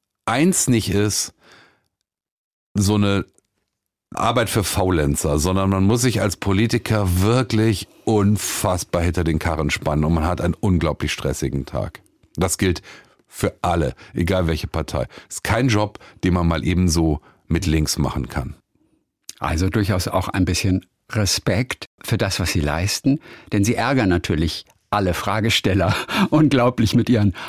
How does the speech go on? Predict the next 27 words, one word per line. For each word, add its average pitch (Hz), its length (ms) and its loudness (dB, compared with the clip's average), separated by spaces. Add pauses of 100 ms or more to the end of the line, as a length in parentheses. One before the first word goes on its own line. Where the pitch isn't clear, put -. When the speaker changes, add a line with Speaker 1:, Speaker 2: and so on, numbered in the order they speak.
(160)
Speaker 2:
ausweichenden 101 760 2
Antworten. 107 500 2
Und 113 120 4
die 127 80 4
sind 165 200 2
ja 185 80 2
clever, 214 480 -2 (340)
rhetorisch 139 640 2
geschult. 180 560 2 (420)
Es 104 180 0
ist 117 100 -2
manchmal 147 240 6
ein 143 60 6
ganz 151 120 2
schöner 135 200 4
Kampf, 151 340 2
einfach 117 280 0
dagegen 127 440 2
anzuarbeiten. 90 1080 0 (840)
Und 131 140 0
dann 131 140 4
ist 143 100 4
es 147 60 2
auch 135 100 2
ein 143 140 4
bisschen 147 240 2
Show. 85 420 0